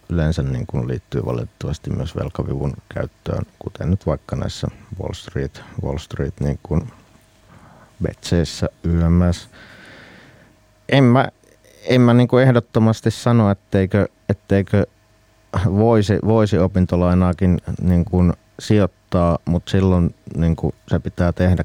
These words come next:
kyllä tosi suunnitelmallisesti ja se budjetointi ja riskilaskelmat, eli mitä tapahtuu silloin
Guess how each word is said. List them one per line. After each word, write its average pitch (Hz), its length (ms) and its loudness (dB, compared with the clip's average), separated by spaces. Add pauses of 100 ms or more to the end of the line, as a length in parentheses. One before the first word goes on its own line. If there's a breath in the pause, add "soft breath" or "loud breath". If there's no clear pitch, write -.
kyllä 82 180 -4
tosi 87 240 0
suunnitelmallisesti 76 1160 -2
ja 73 100 0
se 76 80 -2
budjetointi 78 1000 0
ja 78 160 0 (100)
riskilaskelmat, 82 1200 -2
eli 73 200 -4 (580 loud breath)
mitä 98 260 2
tapahtuu 87 640 -2
silloin 85 280 0